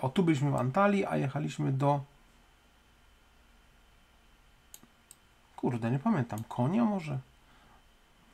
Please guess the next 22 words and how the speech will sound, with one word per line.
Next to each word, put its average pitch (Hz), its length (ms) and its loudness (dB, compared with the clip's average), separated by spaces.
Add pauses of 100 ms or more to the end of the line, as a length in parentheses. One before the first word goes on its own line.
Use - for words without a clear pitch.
(800)
Ispa-, - 360 -8 (200)
Ispartach 131 840 -4
chyba. 113 360 -8 (1000)
Nieważne, 143 560 6
nie 147 140 2
pamiętam, 139 500 2
gdzie 131 120 -4
to 131 100 -6
było 123 260 -2
dokładnie. 127 600 -2 (3000)
E, 147 440 0
no 240 160 6
i 233 40 8
w 240 60 -8
każdym 175 300 4
razie 156 180 4
byliśmy 147 320 0
na 131 60 0
tym 139 100 0
markecie 233 360 0
i 170 140 -4
kupowaliśmy, 170 600 -2